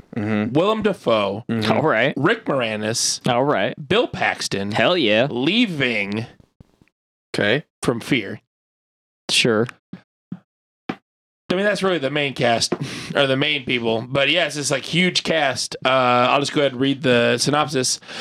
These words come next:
Speaker 2: A mercenary is hired to rescue his ex-girlfriend, a singer who has been kidnapped by a motorcycle gang.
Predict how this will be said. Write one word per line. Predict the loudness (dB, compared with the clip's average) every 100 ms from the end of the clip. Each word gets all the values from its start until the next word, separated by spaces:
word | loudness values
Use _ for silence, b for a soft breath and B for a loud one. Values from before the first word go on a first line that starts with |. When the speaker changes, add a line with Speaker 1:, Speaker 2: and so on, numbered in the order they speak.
| B -2
Speaker 2:
A |
mercenary | 0 -2 -2 -2 0 0
is | 0
hired | -2 -2 0 0 0
to | -2
rescue | 0 0 0 2 4
his | 4 2 0
ex-girlfriend, | 0 0 0 0 0 -2 -2 -2
a | -2
singer | 2 2 2 2 2
who | 2
has | 0 0
been | -4 -4
kidnapped | -2 -2 0 -2 -2
by | -2 0
a |
motorcycle | 0 -2 -2 -6 -8 -8 -12 -10
gang. | -10 -10 -12